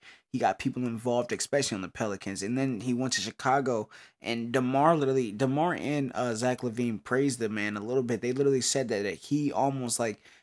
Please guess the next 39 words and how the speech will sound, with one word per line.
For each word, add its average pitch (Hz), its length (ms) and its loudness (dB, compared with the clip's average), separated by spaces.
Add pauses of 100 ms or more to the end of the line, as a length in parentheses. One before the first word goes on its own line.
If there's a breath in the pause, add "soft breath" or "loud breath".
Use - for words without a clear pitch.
(120 soft breath)
brings 151 220 4
the 135 60 2
team 139 240 0
together. 127 320 2
Like, 92 180 -2
when 123 140 0
he 135 140 0
found 143 360 -2
himself, 151 520 0
the, - 120 -6 (200)
the 120 80 0
team 147 320 0
kinda 113 200 -6
found 101 300 -6
themselves 95 420 -6
also. 87 340 -2
So 98 300 -4 (560 soft breath)
I, 143 260 6 (180)
I 123 120 4
don't 131 240 0
really 135 180 2
consider 120 360 0
him 123 180 0
a 92 80 -6 (180)
bust. 131 420 0 (360)
If 98 100 -6
he 127 80 0
comes 123 220 0
back, 120 260 2
he 123 80 -6
comes 120 180 -4
back, 117 240 0
that'll 110 140 -4
be 104 140 -10
cool. 120 220 -2
But 104 160 -6
if 104 100 -6
he 120 100 -4
doesn't 101 440 -4